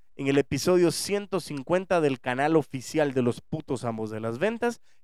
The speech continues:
que es Crece o Muere el Podcast. Muchísimas gracias a todos y cada uno de ustedes. Y por favor, quien escuche este episodio, escribe, sube una story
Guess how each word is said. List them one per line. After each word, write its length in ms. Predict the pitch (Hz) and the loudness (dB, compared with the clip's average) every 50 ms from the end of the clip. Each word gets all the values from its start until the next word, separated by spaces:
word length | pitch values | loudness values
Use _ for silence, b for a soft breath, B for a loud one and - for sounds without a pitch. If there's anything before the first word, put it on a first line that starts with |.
| - | -6
que 120 | - 127 120 | -2 0 0
es 160 | 117 - - | 0 -2 -2
Crece 460 | - 156 156 160 165 - - 165 160 - - - - - | 4 6 6 6 6 4 4 0 -2 -2 -4 -14 -10 -2
o 100 | - 139 | 0 0
Muere 440 | 131 131 131 131 135 135 139 139 - - | 2 2 4 4 4 4 4 2 2 0
el 160 | 147 131 120 | -2 -2 -2
Podcast. 560 | - - 131 127 - - - 107 101 - - - - - - - - - - - - - | 0 2 2 2 2 0 -6 -12 -12 -12 -14 -18 -20 -20 -20 -20 -20 -20 -20 -20 -18 -12
Muchísimas 840 | - 147 151 156 151 - - - 240 254 240 285 285 277 254 214 156 | -6 0 2 4 4 4 2 0 0 0 0 0 0 0 0 0 0
gracias 540 | 139 143 135 123 - - 120 123 117 - - - - - - - - - - - - - - - - | 2 0 0 0 -2 -4 -4 -4 -6 -6 -10 -20 -20 -20 -20 -20 -20 -20 -20 -20 -20 -20 -14 -4 0
a 120 | 135 143 | 0 0
todos 680 | - - - - 180 185 180 170 185 175 165 - - - | 0 2 6 8 8 8 8 4 4 2 2 -2 -6 -10
y 80 | - 156 - - - | -12 -12 -12 -6 0
cada 440 | 170 165 165 160 143 156 156 147 - - - | 2 4 4 4 4 2 0 0 0 -2 0
uno 340 | 165 156 151 151 147 - - - | 2 4 4 4 4 2 2 0
de 160 | - - 143 | -2 2 4
ustedes. 680 | 139 131 123 - - - 156 147 143 127 110 - - - - - - - - - | 4 4 2 0 0 2 4 4 4 2 0 -2 -8 -18 -20 -20 -20 -20 -14 -12
Y 80 | 120 | -12
por 320 | - - - 143 180 208 208 | -8 -2 4 4 4 4 6
favor, 460 | 277 269 269 240 196 196 - 226 - - - - - - - | 6 8 10 10 10 10 8 6 0 -6 -20 -20 -18 -12 -8
quien 120 | 131 120 | -6 -6
escuche 400 | 117 - - - 175 185 - - | -6 -6 -6 -4 -4 -2 2 2
este 160 | 190 - - | 2 4 2
episodio, 540 | 208 - 254 247 - 247 190 151 135 147 170 - - - - - - - | 0 2 0 2 6 6 8 8 6 4 2 -2 -10 -20 -20 -20 -10 -2
escribe, 680 | - 202 190 - - - 277 254 220 165 160 160 165 - - - - - - | 0 0 0 0 -2 0 0 2 4 4 4 2 2 -2 -6 -18 -20 -20 -14
sube 380 | - - - - 208 196 175 196 | -8 -2 2 4 4 6 6 8
una 80 | 202 | 6
story 440 | 214 185 - 240 208 165 151 151 170 | 6 6 10 10 10 10 10 6 2